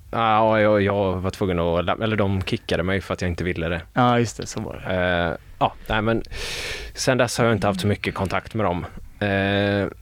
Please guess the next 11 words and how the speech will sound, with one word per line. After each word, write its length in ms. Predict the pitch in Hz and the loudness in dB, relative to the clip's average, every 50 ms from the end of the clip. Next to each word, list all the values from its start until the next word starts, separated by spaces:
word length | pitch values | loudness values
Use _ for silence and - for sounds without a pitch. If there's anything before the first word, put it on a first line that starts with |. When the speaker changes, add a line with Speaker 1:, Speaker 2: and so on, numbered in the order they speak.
| - - - - - - - - - - - - - - - | -20 -20 -20 -20 -20 -20 -20 -20 -20 -20 -18 -16 -16 -8 -2
Speaker 1:
men 220 | - 127 123 127 143 | 0 2 4 4 4
nu 220 | 139 123 123 156 | 4 4 4 2
här 120 | 190 143 113 | 2 2 2
för 100 | - 113 | 2 2
några 180 | 113 110 110 117 | 2 2 2 0
veckor 340 | 127 - - - - 95 | 0 -4 -6 -6 -4 -2
sedan 260 | - - 135 139 147 131 | 0 0 0 0 0 0
så 540 | - - 143 131 127 127 131 131 135 139 | 0 0 0 2 2 2 2 2 2 0
kände 340 | 127 - - 175 147 123 92 | 0 0 0 0 0 0 2
jag 100 | 98 107 | 2 2
att 220 | 110 - - - | 0 0 -4 -10